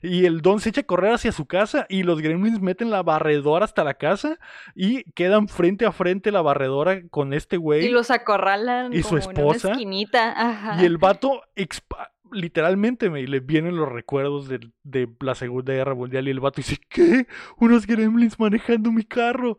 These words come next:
Speaker 1: ¿Unos gremlins manejando mi excavadora?". Y los gremlins le pisan, May, y
Speaker 2: Y no
Speaker 1: prensan a la
Speaker 2: sabemos.
Speaker 1: pareja contra la pared
Speaker 2: Sí,
Speaker 1: y
Speaker 2: pero
Speaker 1: los
Speaker 2: de ahí ya no
Speaker 1: asesinan.
Speaker 2: sabemos qué pasa.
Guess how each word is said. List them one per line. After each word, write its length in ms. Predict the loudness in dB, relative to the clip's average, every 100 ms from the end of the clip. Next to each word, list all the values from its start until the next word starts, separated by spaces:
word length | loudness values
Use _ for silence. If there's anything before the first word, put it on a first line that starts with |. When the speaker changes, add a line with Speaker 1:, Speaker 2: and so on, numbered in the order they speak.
| -10 -20 -8 -2
Speaker 1:
¿Unos 240 | 0 0
gremlins 400 | -2 0 0 -2
manejando 440 | -4 -4 -4 -4
mi 100 | -2
excavadora?". 680 | -2 -4 -2 0 2 2 2
Y 120 | 0
los 140 | 0 0
gremlins 360 | 0 2 0 0
le 120 | -2
pisan, 640 | -4 _ -4 -2 0 0
May, 320 | 0 0 -4 _ _ _ _ _ -4
y 100 | -2
Speaker 2:
Y 20 |
no 60 | -2
Speaker 1:
prensan 560 | 0 4 4 4 2 2
a 60 | 4
la 40 |
Speaker 2:
sabemos. 220 | 2 2
Speaker 1:
pareja 520 | 0 0 -4 -6 -10 -10
contra 320 | -4 -2 -2
la 120 | -4 -4
pared 300 | -6 -6 -8
Speaker 2:
Sí, 240 | -10 -12
Speaker 1:
y 80 | 0
Speaker 2:
pero 120 | 2
Speaker 1:
los 100 | 4
Speaker 2:
de 60 | 4
ahí 100 | 4
ya 160 | 0 -2
no 80 |
Speaker 1:
asesinan. 100 | -2
Speaker 2:
sabemos 440 | 0 -2 -2 -6 -6
qué 160 | -8
pasa. 500 | -4 -6 -6 -12 -20